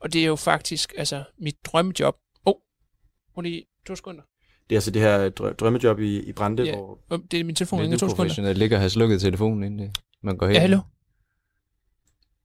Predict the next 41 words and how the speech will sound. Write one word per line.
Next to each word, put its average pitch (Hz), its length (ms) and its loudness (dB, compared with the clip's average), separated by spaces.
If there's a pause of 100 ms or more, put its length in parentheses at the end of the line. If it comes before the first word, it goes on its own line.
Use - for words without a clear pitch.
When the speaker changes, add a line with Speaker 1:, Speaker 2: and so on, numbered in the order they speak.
(460)
Speaker 3:
Har 104 120 0
du 101 100 6
ikke 104 120 0
Speaker 1:
Hallo? 170 160 2
Speaker 3:
clearet 123 260 -4
den 147 60 -2
Speaker 1:
Nej. 170 140 4
Speaker 3:
med 110 80 -4
ham? 107 120 -12 (180)
Speaker 2:
Ja, 104 200 -2
jeg 98 80 -4
har 101 60 -4
jo 101 60 -2
sagt, 101 340 -10
at - 80 -16
man 98 120 -12
Speaker 1:
Det, - 20 -10
Speaker 2:
skal 160 100 4
ikke, - 280 -8
Speaker 1:
det 156 100 2
er 160 40 2
ikke 185 160 -2
rigtigt. 113 200 -2
Speaker 3:
Jamen, 98 140 -6
han 92 140 0
er 90 40 0
jo, 90 60 2
Speaker 2:
man 90 100 4
skal 90 120 -2
være 98 40 4
Speaker 3:
jamen, 87 120 2
han 90 120 4
Speaker 2:
fri. 90 80 2
Speaker 3:
virker 113 200 2
Speaker 1:
Nej. 98 80 2
Speaker 3:
heller 95 180 -4
ikke 95 140 0
helt 101 140 0
skarp. 95 220 0 (880)
Speaker 1:
For, - 280 -8 (840)
for - 200 -18